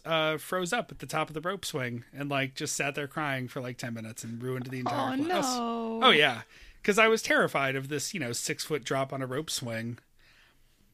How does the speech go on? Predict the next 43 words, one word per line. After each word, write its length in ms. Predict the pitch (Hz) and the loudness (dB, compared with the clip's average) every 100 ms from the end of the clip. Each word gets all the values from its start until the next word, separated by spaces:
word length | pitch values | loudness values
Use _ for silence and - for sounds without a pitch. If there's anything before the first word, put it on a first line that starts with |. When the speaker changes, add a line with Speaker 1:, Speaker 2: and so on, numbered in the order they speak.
| _ _ _ - | _ _ _ -4
Speaker 1:
Even 220 | 196 190 | 0 2
though 160 | 175 160 | 2 2
everybody 360 | 165 170 160 143 | 2 0 -2 0
else 200 | 139 - | 0 -2
did 140 | 175 | -2
it. 100 | 165 | 0
This 180 | 240 - | 2 2
is 60 | |
how 120 | - 208 | 6 6
I 60 | |
eventually 480 | 156 147 156 156 135 | 6 4 -2 -2 -4
learned 240 | 139 135 | -2 -2
how 80 | 139 | -2
to 80 | 127 | -4
get 140 | 135 131 | -4 -2
through 140 | 139 | -2
most 240 | 131 139 - | 0 0 0
things 240 | 151 139 | -2 -2
in 80 | 127 | -4
life. 240 | 123 117 - | -4 -6 -2
I 80 | 151 | -2
would 180 | 139 156 | -2 -4
look 140 | - | -4
at 80 | 143 | -2
someone 240 | 170 139 | 0 0
and 80 | 131 | -2
be 80 | 135 | -2
like, 180 | 131 135 | -4 -4
"Well, 100 | 151 | -2
they're 120 | 180 | -4
dumber 380 | 160 147 135 131 | 0 0 2 0
than 160 | 131 | -2
me 100 | 131 | -4
and 120 | 123 135 | -2 -2
they 60 | |
figured 320 | 139 139 123 117 | -2 -4 -6 -8
it 100 | 117 | -6
out, 240 | 117 110 | -6 -6
so 160 | - 123 | -6 -4
I'll 80 | |
probably 300 | 127 135 127 123 | -2 -4 -4 -6
be 100 | 120 | -6
fine." 380 | - 147 113 | -2 -2 -2